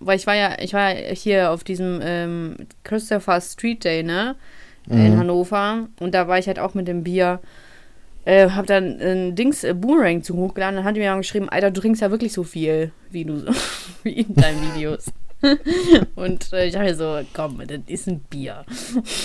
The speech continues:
Speaker 2: Mhm.
Speaker 1: <laughs> Also, chill mal
Speaker 2: So,
Speaker 1: jetzt.
Speaker 2: das zählt nicht mal. Alles
Speaker 1: Das
Speaker 2: unter
Speaker 1: zählt doch gar
Speaker 2: fünfzehn Prozent ist gar, ist gar nicht
Speaker 1: Ist,
Speaker 2: relevant.
Speaker 1: ist doch, ja, das ist doch kein Alkohol. Ich, ich bitte dich. <laughs> Mann, weißt du, was voll nervig ist?
Speaker 2: Hm?
Speaker 1: Äh, dieser,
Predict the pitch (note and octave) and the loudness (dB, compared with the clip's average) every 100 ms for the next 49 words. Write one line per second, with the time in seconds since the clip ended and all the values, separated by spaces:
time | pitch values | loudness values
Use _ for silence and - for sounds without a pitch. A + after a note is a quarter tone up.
0 | - A2 G#2 F#3+ F#2 - - - - D#3+ | -4 2 4 6 4 0 -6 -10 -4 0
1 | C#3 G2+ - - - C3 B2+ G#2 - D#2 | 2 4 4 0 4 6 6 4 0 -2
2 | - - - G2+ G#2+ G3 A2+ - G3 A#3+ | -4 -8 2 6 8 8 6 4 8 6
3 | - A#3+ - - G3+ F3 B2 B2 G#2+ - | 10 8 8 8 8 8 6 6 2 6
4 | G2+ - G2+ G2 G#2 G2+ F#2+ G2 F2+ E2+ | 4 4 0 2 4 4 4 4 4 4
5 | G2 - - - G3+ G3 F3+ F3+ F#3 F#3+ | 2 0 -6 -4 0 2 4 6 6 6
6 | F#3+ D#3+ F#3+ G3+ G3 F3 D#3+ A#3 G3 D#3+ | 4 2 0 -2 0 0 0 0 -2 -2
7 | D#3 D3+ D#3 D#3+ - - - F3 E3 D3+ | -4 -4 -6 -10 -14 -16 -10 -8 -8 -8
8 | D3 C#3 - - A3 - A2 - - - | -8 -8 -12 -10 -10 -8 -12 -14 -20 -20
9 | - B3+ - B2+ - A3 A3+ A#3 C#4 C4+ | -12 -4 4 4 4 2 6 6 4 0
10 | - - C#4 B3+ B3+ B3 B3 G#3 G3 G#3 | 0 2 2 2 2 0 0 -2 -2 -2
11 | G#3+ - - - - - - - - G#2+ | -4 -12 -18 -20 -20 -20 -20 -20 2 6
12 | G#2+ A2+ - G3 - - G3 F#3 - - | 6 6 0 0 2 2 0 -4 -12 -20
13 | - - F#3+ A3 G#3 G3+ F3+ | -20 -14 -6 -4 0 2 0